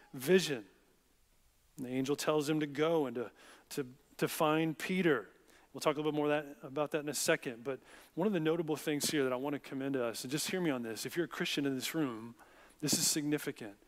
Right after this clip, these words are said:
'Cause one of the things that did not happen is that God didn't preach the gospel to Cornelius through the angel. What God did is he sent, by way of the angel, he sent Cornelius to find a witness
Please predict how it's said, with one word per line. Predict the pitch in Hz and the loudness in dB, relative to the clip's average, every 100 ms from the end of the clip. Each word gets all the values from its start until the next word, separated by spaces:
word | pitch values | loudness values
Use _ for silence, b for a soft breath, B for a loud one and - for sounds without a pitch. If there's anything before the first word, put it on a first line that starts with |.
| B B B B | B B B B
'Cause | 170 151 | -2 2
one | 220 | 2
of | 208 | 4
the | |
things | 214 165 | 2 0
that | 160 143 135 | -4 -2 2
did | 185 | 2
not | 175 175 180 | 2 -2 -2
happen | - 143 135 110 92 95 _ B B B B | -2 -4 -4 -10 -18 -20 _ B B B B
is | 147 | -2
that | 170 147 | 0 2
God | 180 196 | 2 4
didn't | 180 202 190 - | 2 0 -2 -6
preach | - - 220 233 - | -6 2 4 4 2
the | 175 | -2
gospel | 147 156 165 - - 135 123 113 B B B | -2 -2 -4 -4 -2 0 0 -6 B B B
to | - 214 | 0 0
Cornelius | - 202 190 175 156 139 120 | 2 0 2 2 2 0 0
through | - 151 160 | -4 -2 -2
the | 156 - | -2 -4
angel. | 147 151 120 104 - - _ _ _ _ _ _ _ - - - - b b b b | -4 -4 -4 -10 -14 -20 _ _ _ _ _ _ _ -20 -20 -20 -20 b b b b
What | 156 170 | 4 6
God | 190 190 156 | 8 8 8
did | 208 165 | 8 8
is | 143 | 6
he | 175 | 0
sent, | - - - - 233 156 139 | 2 0 0 0 0 0 0
by | 139 | 0
way | 139 202 | 2 2
of | 208 | 2
the | 175 | 0
angel, | 156 143 143 | -2 -2 -2
he | 143 | -2
sent | - - 208 190 _ B B B | 0 0 0 -6 _ B B B
Cornelius | - 185 170 208 175 151 - | -2 0 4 4 4 2 -4
to | 143 | -6
find | - - 175 185 208 208 196 | -4 0 0 2 2 0 -2
a | |
witness | 151 147 180 147 127 95 - - - | -4 -2 -2 -2 -6 -4 -4 -4 -6